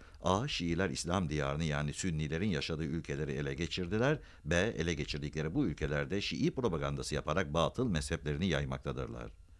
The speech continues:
Safeviler Sünnilerin yaşadığı ülkeleri ele geçirip buralarda Şiilik propagandası yaptıkları için müellife göre onlarla siyasi ve dini açıdan mücadele yapılması zorunludur.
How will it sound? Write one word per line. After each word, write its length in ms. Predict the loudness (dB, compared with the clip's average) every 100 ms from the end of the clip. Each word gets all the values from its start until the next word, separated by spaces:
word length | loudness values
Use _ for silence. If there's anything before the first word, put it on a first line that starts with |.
| -20 -20 -20 -20 -18 -14 -12 -10 -6
Safeviler 680 | 2 6 8 8 8 6 6
Sünnilerin 480 | 4 4 4 4
yaşadığı 420 | 4 2 2 2 2
ülkeleri 440 | 2 2 2 2
ele 200 | 4 4
geçirip 360 | 4 2 2 4
buralarda 360 | 4 6 4
Şiilik 400 | 2 2 0 2
propagandası 640 | 2 2 2 2 2 0
yaptıkları 460 | 2 0 0 -2 0
için 320 | 0 2 2
müellife 560 | 4 4 4 2 2 2
göre 180 | 2 2
onlarla 400 | 2 2 2 0
siyasi 540 | 0 2 2 2 2
ve 140 | 2
dini 360 | 2 0 2 2
açıdan 340 | 0 0 2
mücadele 480 | 4 2 2 0 0
yapılması 520 | 0 0 -2 0 -2
zorunludur. 600 | -2 0 0 -2 -2 -4